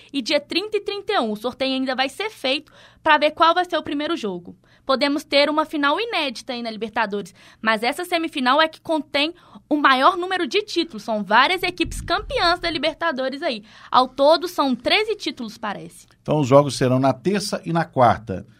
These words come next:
Speaker 2: Numa semana, vinte e quatro e vinte e cinco de outubro. Na outra
Speaker 1: Vinte e três e
Speaker 2: semana,
Speaker 1: vinte e quatro.
Speaker 2: vinte e três e vinte e quatro. Na outra semana,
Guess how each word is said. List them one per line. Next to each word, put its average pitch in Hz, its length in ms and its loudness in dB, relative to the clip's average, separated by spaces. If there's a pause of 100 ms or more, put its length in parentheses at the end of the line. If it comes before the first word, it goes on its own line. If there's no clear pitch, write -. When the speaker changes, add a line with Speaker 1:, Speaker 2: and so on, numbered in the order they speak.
(280)
Speaker 2:
Numa 151 240 0
semana, 123 420 0
vinte 120 220 -2
e 123 40 -18
quatro 117 300 0
e - 0 -
vinte 117 140 -4
e 120 40 -16
cinco 120 200 -8
de 143 60 -6
outubro. 180 360 -4
Na 160 120 0
outra 254 200 0
Speaker 1:
Vinte - 20 -6
e - 40 -6
três 262 140 0
e - 40 0
Speaker 2:
semana, - 180 0
Speaker 1:
vinte 170 80 0
e 170 40 -2
quatro. 190 380 -4
Speaker 2:
vinte 123 180 -4
e - 40 -18
três 123 220 0
e 120 40 -4
vinte 131 140 -6
e - 40 -18
quatro. 165 260 2
Na 151 80 -2
outra 147 200 -6
semana, 143 420 -6